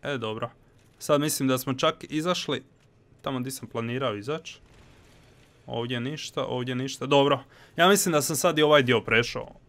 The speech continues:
Ovoga, to jest očistio. Stvarno, ja se nadam.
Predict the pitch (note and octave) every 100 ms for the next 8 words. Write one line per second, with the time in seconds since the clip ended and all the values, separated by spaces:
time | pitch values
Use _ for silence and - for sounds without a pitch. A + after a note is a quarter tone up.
0 | - A#2+ A2+ A2+ A#2+ A#2 B2 B2 - -
1 | C#3 C3 A#2+ A#2 C3 - - - _ _
2 | _ _ _ _ _ _ _ _ _ -
3 | - A#2+ C3 D3+ D3 - _ _ _ _
4 | - B2 A#2+ - B2 A#2+ G#2+ G#2